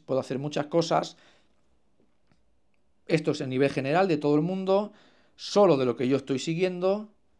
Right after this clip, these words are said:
solo de lo que es Navihoot, de la marca propia. Aquí tengo mensajes de las notificaciones de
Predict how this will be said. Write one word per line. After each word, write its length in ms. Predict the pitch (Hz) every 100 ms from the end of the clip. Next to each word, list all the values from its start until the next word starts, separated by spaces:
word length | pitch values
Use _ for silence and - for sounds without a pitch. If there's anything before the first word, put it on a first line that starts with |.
| _ _ _ _ _ _ _ _
solo 400 | - 202 190 135
de 140 | 123
lo 180 | 131 127
que 140 | 160 156
es 220 | 151 -
Navihoot, 680 | 127 127 123 - 202 226 - -
de 120 | 127
la 100 | 123
marca 340 | 123 131 127 135
propia. 560 | 170 185 202 214 254 - _ _ _ _ _ _ _ _ _ _ _ _ _ _ _ _ _ _ _ _ _ _ _ _ _ _
Aquí 260 | 131 156
tengo 260 | 165 170 156
mensajes 720 | 143 131 170 165 175 170 -
de 180 | 139 165
las 160 | 156 110
notificaciones 880 | 110 120 127 127 - 165 165 170 156
de 220 | 120